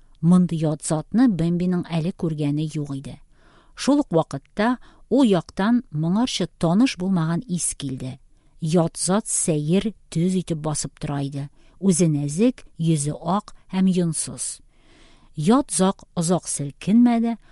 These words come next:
аннары аягын күтәрде. Бэмби бу хәрәкәттән куркып юк булды. Ул әнисе янына йөгерде.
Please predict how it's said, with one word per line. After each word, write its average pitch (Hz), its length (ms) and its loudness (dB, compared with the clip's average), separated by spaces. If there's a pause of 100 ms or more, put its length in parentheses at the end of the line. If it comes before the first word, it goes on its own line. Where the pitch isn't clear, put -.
(140)
аннары 214 420 2 (100)
аягын 180 460 0
күтәрде. 139 560 -8 (460)
Бэмби 226 340 4
бу 180 160 0
хәрәкәттән 165 640 -4
куркып - 460 -4
юк 170 260 4
булды. 143 340 -10 (640)
Ул 208 220 4
әнисе 180 420 2
янына 151 380 0
йөгерде. 147 540 -6